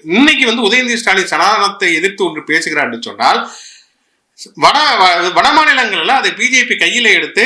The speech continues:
இந்த மாதிரி நம்முடைய சனாதனத்துக்கு எதிராக, நம்முடைய மதத்துக்கு எதிராக வந்து தமிழ்நாட்டுல ஒரு கட்சி பேசுகிறது, அது இந்த கூட்டணியில் இருக்கிறது என்று சொல்லி ஒரு பிரச்சாரத்தை வந்து வட மாநிலத்துல பி ஜே பி செய்கிறது. அப்ப இந்தியா கூட்டணியில் இருக்கக்கூடிய கட்சிகளே கூட இல்ல,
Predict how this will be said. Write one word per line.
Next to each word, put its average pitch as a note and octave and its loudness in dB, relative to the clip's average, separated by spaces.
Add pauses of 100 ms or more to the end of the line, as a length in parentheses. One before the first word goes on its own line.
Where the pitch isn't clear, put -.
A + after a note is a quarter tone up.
(120)
இந்த E3 -6
மாதிரி G#3 0
நம்முடைய F3+ 2
சனாதனத்துக்கு G3 -2
எதிராக, D3+ 0
நம்முடைய A3 2
மதத்துக்கு A#3 -2
எதிராக F#3 -2
வந்து F#3+ -8
தமிழ்நாட்டுல F#3+ -2
ஒரு D3 -4
கட்சி - -4
பேசுகிறது, C#3+ 0 (280)
அது F3 2
இந்த F#3+ 0
கூட்டணியில் A#3 2
இருக்கிறது A3 2
என்று E3 -2
சொல்லி E3 0 (480)
ஒரு F#3 4
பிரச்சாரத்தை A3+ 2
வந்து F3 0 (160)
வட E3 0
மாநிலத்துல F3+ -2 (360)
பி F#3+ -2
ஜே F#3+ 2
பி E3+ -4
செய்கிறது. D#3+ 2 (500)
அப்ப E3+ 0
இந்தியா D4 4
கூட்டணியில் C4+ 0
இருக்கக்கூடிய B3 0
கட்சிகளே G#3+ 0
கூட G3+ -4
இல்ல, F#3 -2